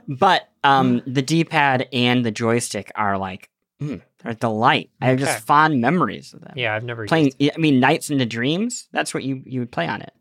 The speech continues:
Speaker 1: Yeah.
Speaker 2: Are you ready for our first S tier controller?
Speaker 1: Mm, yeah.
Speaker 2: I'm gonna
Speaker 1: I'll
Speaker 2: do it.
Speaker 1: I know you are.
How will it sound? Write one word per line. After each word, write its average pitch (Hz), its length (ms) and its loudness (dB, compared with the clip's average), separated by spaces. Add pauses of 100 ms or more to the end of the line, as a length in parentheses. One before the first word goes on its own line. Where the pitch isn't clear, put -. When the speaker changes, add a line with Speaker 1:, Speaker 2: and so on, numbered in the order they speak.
(140)
Speaker 1:
Yeah. 104 260 -4 (720)
Speaker 2:
Are 131 60 4
you 135 140 6
ready 151 160 4
for - 160 2
our 147 100 6
first - 380 -2
S 98 180 -6
tier - 220 -12
controller? - 640 -18 (1160)
Speaker 1:
Mm, 139 340 -8
yeah. 123 720 2
Speaker 2:
I'm 139 100 6
gonna 160 160 6
Speaker 1:
I'll 156 60 2
Speaker 2:
do 165 200 6
it. 101 140 0 (140)
Speaker 1:
I 139 140 2
know 123 160 2
you 101 180 -2
are. 98 340 -10